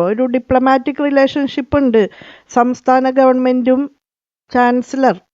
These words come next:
എന്ന് പറഞ്ഞ ഗവർണറും കൂടിയാണല്ലോ. അപ്പൊ ഇത് തമ്മിൽ ഭരണഘടന നിർവചിച്ചിട്ടുള്ള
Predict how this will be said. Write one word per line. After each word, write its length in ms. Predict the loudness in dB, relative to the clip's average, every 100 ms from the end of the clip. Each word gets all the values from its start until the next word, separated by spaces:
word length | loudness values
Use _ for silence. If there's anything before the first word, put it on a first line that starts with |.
| _
എന്ന് 200 | -6 -2
പറഞ്ഞ 280 | 0 0 -2
ഗവർണറും 560 | 2 2 2 0 0 0
കൂടിയാണല്ലോ. 540 | 0 0 0 -2 -4 -4
അപ്പൊ 280 | -6 -2 -2 -4 -12 -20 -20 _ -8
ഇത് 140 | -4 0
തമ്മിൽ 360 | 0 2 0 0 -2 -6 -4
ഭരണഘടന 680 | 0 0 2 2 2 4 4 4 4 0
നിർവചിച്ചിട്ടുള്ള 1040 | -2 2 2 2 0 -4 -6 0 0 2